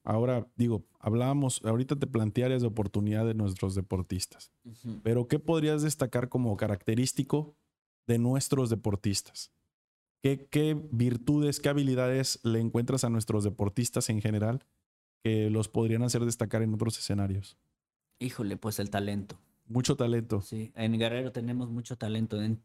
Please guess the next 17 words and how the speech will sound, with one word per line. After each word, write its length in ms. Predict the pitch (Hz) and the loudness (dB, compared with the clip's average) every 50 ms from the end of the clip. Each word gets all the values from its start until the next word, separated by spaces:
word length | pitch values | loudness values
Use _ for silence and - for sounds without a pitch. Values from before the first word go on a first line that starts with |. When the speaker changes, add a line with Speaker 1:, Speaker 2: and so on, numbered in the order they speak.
| _ - | _ -2
Speaker 2:
todos 440 | 131 135 139 143 147 151 151 147 | 0 0 2 2 0 0 -2 -2
los 160 | 143 127 113 104 | -2 -4 -6 -8
deportes. 580 | 107 - - 113 107 110 _ _ - - - - | -10 -14 -12 -14 -14 -14 _ _ -20 -20 -8 -4
Speaker 1:
Sí. 340 | - - 123 113 107 - - _ _ _ _ _ _ _ | 0 2 2 2 0 -4 -10 _ _ _ _ _ _ _
Speaker 2:
Llámese 380 | - 127 123 123 120 113 113 107 | -6 -4 -4 -2 -4 -6 -8 -10
natación, 840 | 110 110 - - 101 - - 135 156 180 190 190 190 185 185 175 147 | -10 -10 -10 -10 -12 -10 -8 -8 -6 -4 -4 -4 -6 -6 -6 -6 -8
as-, 240 | 127 117 - - - - - 113 107 95 | -8 -10 -12 -16 -18 -14 -14 -12 -12 -8
eh, 180 | 92 101 107 107 | -6 -6 -4 -4
atletismo, 1120 | 104 101 - 113 110 - - - 170 190 185 170 147 143 147 151 147 156 156 156 156 - - _ _ | -4 -6 -4 -4 -6 -4 -2 -2 -4 -2 -2 -2 -2 -2 0 -2 -2 -2 -4 -6 -8 -12 -16 _ _
surf. 560 | - - - 147 170 190 - - 170 165 160 - - - _ _ _ _ - - - _ _ _ _ _ _ _ _ _ _ _ _ _ | -14 -4 -2 0 0 0 0 -2 -4 -8 -10 -12 -18 -20 _ _ _ _ -20 -20 -20 _ _ _ _ _ _ _ _ _ _ _ _ _
Eh. 100 | - 110 | -6 -2
Speaker 1:
¿Crees 200 | 110 131 147 143 | 0 2 2 2
que, 220 | 143 185 185 - - | 2 0 0 0 0
crees 220 | - 135 143 151 - | 0 0 0 0 0
que 100 | - 180 | 0 2
el 220 | 175 160 143 - | 2 2 0 2
talento? 1000 | - 120 113 117 123 131 135 - 147 147 143 127 113 107 98 92 90 92 92 - | 2 2 2 4 2 2 2 2 2 2 2 2 2 2 2 0 0 -2 -4 -10